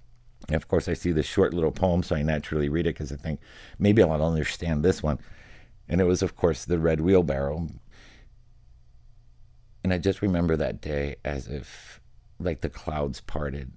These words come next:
and I just was reading So Much Depends upon a red wheelbarrow, and then watching my mother in the kitchen in the same sort of apron, the same slicing onions and pimientos, the same way she had always done it with the, such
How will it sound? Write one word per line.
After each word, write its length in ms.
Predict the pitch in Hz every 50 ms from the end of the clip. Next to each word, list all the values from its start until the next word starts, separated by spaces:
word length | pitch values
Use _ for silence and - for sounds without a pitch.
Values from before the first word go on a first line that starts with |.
| - -
and 140 | - 80 80
I 100 | 78 76
just 240 | 73 - 80 - -
was 160 | 80 76 -
reading 460 | - 80 85 82 82 82 80 80 76
So 160 | - - - 82
Much 320 | 82 80 78 - - -
Depends 880 | - - - - 80 76 69 71 67 65 65 - - - - - - - -
upon 320 | - - - - 85 80 76
a 60 | 73
red 200 | 76 76 71 71
wheelbarrow, 580 | 73 80 80 78 71 73 71 73 71 69 71 -
and 120 | - 80 80
then 120 | 78 78
watching 400 | 78 78 78 76 - - 80 80
my 100 | 80 76
mother 380 | 76 80 80 78 76 73 76 71
in 140 | 71 69
the 60 | 69 67
kitchen 540 | - - 80 - - - 73 71 73 64 - - - - - - - - - - - - - - - - - - - - - -
in 100 | 87 82
the 60 | 82 78
same 720 | - - 85 90 87 85 85 87 87 85 85 85 82 80
sort 240 | 78 - - 90 82
of 140 | 82 78 - - -
apron, 680 | 90 85 82 - - - 85 80 82 80 78 78 76 73
the 60 | 67
same 580 | - - 85 85 80 80 82 85 82 80 73 - - - - - -
slicing 600 | - - - - 87 85 85 - - 85 82 80 - -
onions 720 | 85 87 85 82 82 82 82 80 82 80 80 78 - -
and 160 | 85 78 71
pimientos, 840 | - 76 78 78 78 82 85 85 78 - 76 78 80 80 73 - -
the 80 | - 73
same 280 | - - 90 90 90 90
way 140 | 90 87
she 160 | 78 - 82 82
had 140 | 80 78
always 400 | - - 85 82 82 85 80 73
done 240 | 71 69 85 80 80
it 100 | 76 - -
with 200 | - 69 - -
the, 140 | - 76 69
such 360 | - - - 80 - -